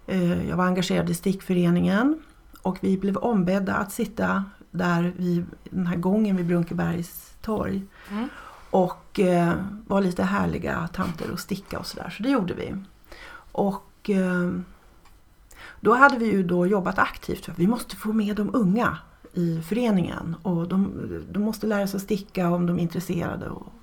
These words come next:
Speaker 1: så. Men det var ju ingen som hörde av sig eller nappade. Men där, när vi satt där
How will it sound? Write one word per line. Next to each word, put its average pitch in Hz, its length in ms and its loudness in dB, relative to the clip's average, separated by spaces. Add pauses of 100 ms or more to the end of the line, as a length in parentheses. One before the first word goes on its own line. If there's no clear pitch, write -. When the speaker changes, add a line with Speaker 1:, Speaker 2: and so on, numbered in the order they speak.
Speaker 1:
så. - 180 -10
Men 185 140 -2
det 202 60 0
var 233 80 0
ju 262 120 0
ingen 226 220 0
som 214 300 -6 (140)
hörde 214 240 2
av 165 140 4
sig 180 140 -2
eller 170 140 4
nappade. - 440 -4 (520)
Men 233 240 -4 (100)
där, - 380 4
när 190 120 0
vi 202 100 -4
satt - 340 -4 (140)
där - 380 -6